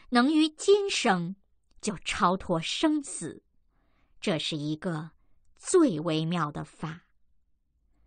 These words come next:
到了极乐世界之后，那处处都使得你增长。那个进修，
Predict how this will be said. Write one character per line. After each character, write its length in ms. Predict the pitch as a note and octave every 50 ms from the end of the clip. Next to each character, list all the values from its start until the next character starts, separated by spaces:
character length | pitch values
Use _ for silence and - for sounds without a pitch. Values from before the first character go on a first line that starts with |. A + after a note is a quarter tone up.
| _ _ _ _ _ _
到 220 | - G3 F3 D#3+ D#3+
了 460 | D#3 D3 D3 C#3+ C#3 C#3+ D#3 F#3 - _ _ _ -
极 300 | - F#3 D#3+ D3+ D3 F3
乐 200 | A3+ C#4 C4 F#3+ -
世 300 | - - - - G3+ F#3+
界 300 | - - E4+ D#4+ A#3 -
之 200 | - - F3 D#3+
后， 420 | D#3 - - D#3+ D3 C#3+ - - _ _ _ _ _ _ _ _ _ _ - _ - -
那 160 | D4 C#4+ A#3+
处 340 | - - - - G4 C#4+ G3+
处 440 | - - - G#3+ F#3 D#3+ C#3 F#3 - - - _ _ _ _ _ -
都 160 | F#3 E3 D#3+
使 260 | D#3+ - - E3+ C#3+
得 220 | - D#3+ D3+ D#3 E3
你 360 | F3+ E3 C#3 C3 C3+ C3+ - _ _ _ _ _ -
增 340 | - A3 G3+ F#3 F3+ F3+ -
长。 300 | E3+ C#3+ B2 - - _ _ _ _ _ _ _ _ _ - _ _ _ _ _ - _ _
那 280 | - G4 G4+ G4 E4+ G#3+
个 160 | - E3+ D#3+
进 300 | - - G#3+ F#3 D3+ C#3+
修， 480 | - - - G3 F#3 F#3 F#3 F3+ G3+